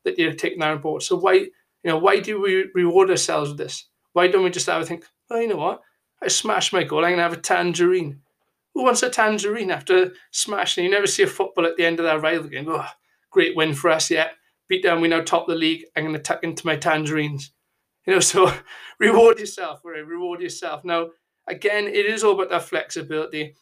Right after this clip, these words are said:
and we don't wanna be having a big relapse. So just that little, you know, that little treat, you've trained that day, you've hit your goal, you've ate well, you've drunk more water, it's not gonna result in you putting on ten pounds.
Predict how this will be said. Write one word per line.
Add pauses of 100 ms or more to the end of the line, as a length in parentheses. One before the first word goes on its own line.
(200)
and
we
don't
wanna
be
having
a
big
relapse.
So
just
that
little,
you
know,
that
little
treat, (400)
you've
trained
that
day, (220)
you've
hit
your
goal,
you've
ate
well,
you've
drunk
more
water, (460)
it's
not
gonna
result
in
you
putting
on
ten
pounds.